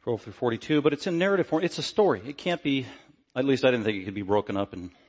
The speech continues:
chopped into pieces, 'cause it's an entity into itself. It's one story beginning to end, climax, conclusion. So I wanted to keep it intact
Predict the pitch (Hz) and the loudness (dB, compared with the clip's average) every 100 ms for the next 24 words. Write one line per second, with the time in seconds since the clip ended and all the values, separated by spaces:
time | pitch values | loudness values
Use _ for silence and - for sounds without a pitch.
0 | _ _ _ _ _ _ _ - 104 - | _ _ _ _ _ _ _ -4 -2 -2
1 | 95 85 147 156 120 - 117 101 110 - | -6 -6 -8 -8 -10 -2 -2 0 -6 -10
2 | - _ _ _ _ _ _ _ - 110 | -20 _ _ _ _ _ _ _ -4 -2
3 | 120 110 113 110 107 98 113 110 101 - | -4 -8 -8 -4 -4 -4 -4 -4 -6 -8
4 | 110 98 - 98 101 98 95 101 101 92 | -6 -6 -6 -4 -4 -6 -6 -4 -4 -4
5 | 98 98 95 _ _ _ _ _ _ _ | -4 -6 -10 _ _ _ _ _ _ _
6 | _ _ _ _ _ _ 104 98 98 95 | _ _ _ _ _ _ -4 -2 -4 -8
7 | - - 117 104 95 92 104 92 - _ | -14 -8 -6 -6 -8 -6 -4 -4 -6 _
8 | 113 113 92 95 - 113 110 - 95 92 | -10 -10 -10 -10 -10 -10 -10 -10 -10 -6
9 | 110 107 - | -2 -2 -4